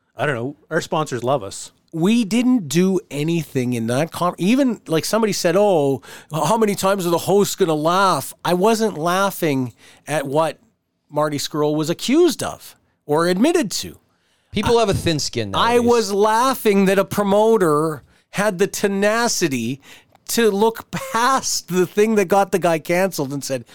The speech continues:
Speaker 2: "Well, he's gonna give me a good match. That's all I care about."
Speaker 1: And to be fair, we, we are being ridiculous and trying to make you laugh the whole
Speaker 2: Well,
Speaker 1: time.
Speaker 2: and I'm always sleep deprived when I come here, I have to be honest.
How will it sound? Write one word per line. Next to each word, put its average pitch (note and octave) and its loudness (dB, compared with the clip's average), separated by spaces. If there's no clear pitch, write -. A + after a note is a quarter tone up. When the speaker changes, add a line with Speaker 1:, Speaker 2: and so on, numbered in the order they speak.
Speaker 2:
"Well, B3 2
he's F3 -2
gonna G#3+ 2
give G#3 2
me G#3 4
a F#3 2
good G#3 2
match. B3 0
That's E3+ -2
all G#3+ 2
I A#3+ 0
care D4+ 0
about." C#3 -2
Speaker 1:
And F3+ 0
to D#3+ -6
be D3 -4
fair, D#3 0
we, D3+ -4
we D#3 0
are D3 2
being C3+ -4
ridiculous C3 -4
and A2+ -12
trying C3+ -4
to A#2+ -6
make A#2 -8
you A#2+ -6
laugh G#2+ -12
the C3+ -6
whole C#3+ 2
Speaker 2:
Well, F#3+ 0
Speaker 1:
time. D3+ -2
Speaker 2:
and F3+ -2
I'm E3+ -2
always A3 0
sleep F3+ -2
deprived A2+ -6
when A2 -12
I A2 -12
come E3 -4
here, F#2+ -8
I E2 -8
have D3 -6
to B2+ -10
be A2+ -8
honest. A2 -10